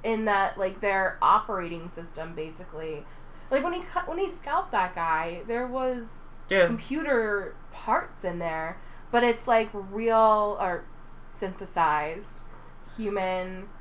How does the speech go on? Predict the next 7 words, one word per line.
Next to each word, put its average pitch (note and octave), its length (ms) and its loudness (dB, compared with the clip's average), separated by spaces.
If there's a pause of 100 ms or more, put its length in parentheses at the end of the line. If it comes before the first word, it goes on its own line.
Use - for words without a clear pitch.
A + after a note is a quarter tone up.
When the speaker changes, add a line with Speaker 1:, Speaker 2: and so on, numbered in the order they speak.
(1040)
Speaker 1:
like, G#3 200 -4
skin C#4 580 0
and F#3+ 240 -2
blood D#4+ 320 4
and F#3 200 -4
stuff. - 400 -8
Speaker 2:
Yeah. F#2 240 -6